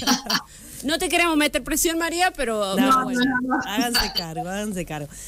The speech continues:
Speaker 2: Bueno, vamos por el principio, María. ¿Qué es interesante o, o, o está bueno saber respecto de esto cuando decimos compatibilidad o incompatibilidad? Por el principio, vamos.
Speaker 3: <clears throat> Bueno, a ver, en principio, de, cuando hablamos de los signos, también hablamos de,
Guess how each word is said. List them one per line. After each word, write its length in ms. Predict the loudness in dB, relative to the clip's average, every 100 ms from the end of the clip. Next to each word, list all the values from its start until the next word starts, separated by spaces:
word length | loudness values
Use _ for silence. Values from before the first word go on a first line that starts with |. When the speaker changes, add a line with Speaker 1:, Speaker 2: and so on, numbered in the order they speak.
| -4
Speaker 2:
Bueno, 220 | 0 2
vamos 180 | 2 2
por 140 | 2
el 80 | 0
principio, 460 | 2 0 0 0 0
María. 240 | 2 2
¿Qué 140 | 2 0
es 100 | 2
interesante 840 | 2 2 2 2 2 4 4 4
o, 80 | 0
o, 440 | -2 -2 0 0
o 80 | 0
está 220 | 0 2
bueno 200 | 4 4
saber 520 | 2 2 2 2 2 -2 -10 -16 -4
respecto 520 | 0 0 0 2 2
de 80 | 4
esto 160 | 2 2
cuando 180 | 2 2
decimos 320 | 4 4 4
compatibilidad 960 | 2 4 4 4 4 4 6 6 6
o 80 | 4
incompatibilidad? 960 | 2 2 2 2 2 2 4 4 4 0
Por 200 | 0 0
el 80 | 2
principio, 500 | 4 4 2 0 -2
vamos. 420 | -2 -6 -6 -8 -10 -14 -12 4
Speaker 3:
<clears throat> 400 | 6 6 2 0
Bueno, 220 | 0 2 4
a 80 | 6
ver, 240 | 4 2 -4 -10 -14 -8 2
en 160 | 2
principio, 480 | 4 4 4 2 2 2 2
de, 140 | 0 0
cuando 240 | 2 2
hablamos 400 | 4 4 4 2
de 120 | 2
los 160 | 0 2
signos, 580 | 4 4 2 2 0 -2
también 460 | -2 2 4 4
hablamos 580 | 2 2 2 4 2 2
de, 300 | 0 0 0